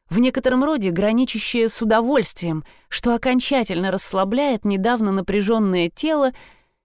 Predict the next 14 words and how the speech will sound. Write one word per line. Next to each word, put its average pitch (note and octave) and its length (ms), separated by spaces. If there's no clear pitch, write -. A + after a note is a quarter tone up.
и D4+ 140
взвинченное A#3+ 840
незнакомыми G#3+ 720
ощущениями A3 760
сознание. F#3+ 800
Мне A3+ 300
приятно B3+ 680
и B3 120
хорошо. F#3 680
И A3+ 140
снова B3 520
клонит F3 520
в - 120
сон. D#3+ 400